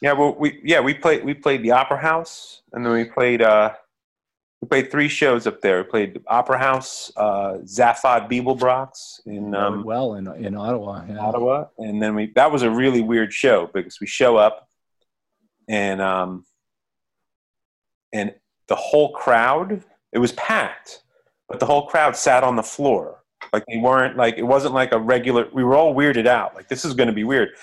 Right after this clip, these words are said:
Speaker 1: But they still loved it. It was like, it was still a great show, but nobody got up. Like, they all just sat down. It was really bizarre.
Speaker 2: I
Speaker 1: Really
Speaker 2: was at a
Speaker 1: bizarre.
Speaker 2: few floor type of shows at Sneaky D's, not so much for music like Karen Black,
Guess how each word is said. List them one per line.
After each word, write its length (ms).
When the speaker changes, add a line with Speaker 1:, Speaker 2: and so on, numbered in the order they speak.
Speaker 1:
But 140
they 140
still 340
loved 300
it. 180
It 100
was 120
like, 240
it 60
was 160
still 240
a 40
great 280
show, 340
but 200
nobody 420
got 260
up. 180
Like, 180
they 100
all 180
just 200
sat 260
down. 280
It 40
was 140
really 280
bizarre. 460
Speaker 2:
I 80
Speaker 1:
Really 120
Speaker 2:
was 200
at 100
a 40
Speaker 1:
bizarre. 140
Speaker 2:
few 220
floor 640
type 300
of 140
shows 540
at 140
Sneaky 400
D's, 420
not 280
so 140
much 200
for 120
music 460
like 200
Karen 260
Black, 380